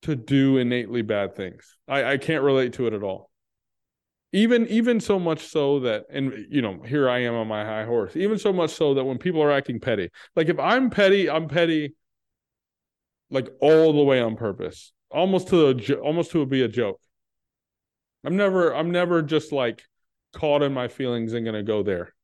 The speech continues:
Not, once again, not acting like I'm better than anyone. I think what it is, is I've been through so many experiences of, of trying to communicate, conflict res-, resolution, all those types of things. And that's just one example I'm giving.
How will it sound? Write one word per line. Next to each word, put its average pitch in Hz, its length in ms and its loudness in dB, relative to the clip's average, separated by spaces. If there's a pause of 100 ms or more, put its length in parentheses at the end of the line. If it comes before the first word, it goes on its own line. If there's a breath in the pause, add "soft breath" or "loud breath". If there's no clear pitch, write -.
(320)
Not, 143 280 -4 (200)
once 127 240 -2
again, 117 160 -2
not 123 140 0
acting 123 220 -2
like 117 160 -6
I'm 98 140 -6
better 127 220 2
than 131 160 -2
anyone. 123 300 -4
I 113 80 -6
think 131 240 -6
what 131 160 0
it 113 120 -2
is, 135 200 0
is 113 100 -4
I've 104 160 -4
been 117 200 -2
through 110 160 -6
so 120 160 -8
many 117 160 -6
experiences 113 680 -8
of, 104 160 -6 (560 soft breath)
of 104 480 -2 (300)
trying 127 280 -4
to 123 120 -6
communicate, 117 680 -4 (1200)
conflict 123 480 -4
res-, 113 220 -2 (120)
resolution, 113 920 -2 (540)
all 120 160 0
those 113 160 -2
types 107 260 -6
of 98 80 -14
things. 87 360 -14
And 147 100 -2
that's 156 140 -2
just 147 180 -2
one 135 180 0
example 104 340 -4
I'm 95 120 -8
giving. 90 240 -10